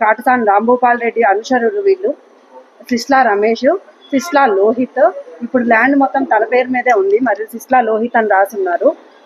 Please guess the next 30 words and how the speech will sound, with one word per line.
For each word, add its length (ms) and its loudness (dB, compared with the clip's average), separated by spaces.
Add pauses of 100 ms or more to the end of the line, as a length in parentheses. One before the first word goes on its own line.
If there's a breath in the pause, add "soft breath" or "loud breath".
బ-, 240 4
బయట 240 2
గేట్స్ 380 0
మీద 320 0
తను 440 -4
ఎవరో 400 4
ఏంటో, 440 0 (240)
ఇట్లాంటి 320 0
ఫ్రాడ్ 360 0
వాళ్ళందరినీ, 800 0 (600)
ఆ, 300 4 (260)
దయచేసి 460 2
అసెంబ్లీలోకి 640 2
రానియకూడదు, 680 0
ఎట్టి 260 0
పరిస్థితిలో 440 0
రానియకూడదండి. 680 0
ఇప్పుడు 360 -6
ఇట్లా 300 0
నార్మల్గా 560 2
ఉంటేనే 480 0 (300)
ఇంతమందికి 560 2
అన్యాయం 320 2
జరిగింది. 420 -2 (520)
రేపు 200 4
అసెంబ్లీలో 500 2
చట్టాలు 540 -2
చేసి 160 2
అసెంబ్లీలోకి 600 2
వెళ్తే 360 0